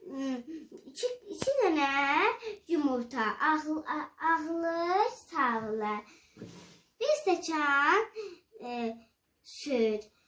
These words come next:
bir qa-, bir qabartma tozu, bir vanil və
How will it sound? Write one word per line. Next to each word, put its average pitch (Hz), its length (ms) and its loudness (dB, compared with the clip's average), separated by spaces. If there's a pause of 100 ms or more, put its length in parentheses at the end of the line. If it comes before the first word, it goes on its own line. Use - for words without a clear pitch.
(120)
bir 359 760 4 (300)
qa-, 262 240 0 (240)
bir 453 280 4
qabartma 269 800 0
tozu, 466 460 -2 (460)
bir 294 280 2
vanil 233 720 2 (840)
və 330 200 4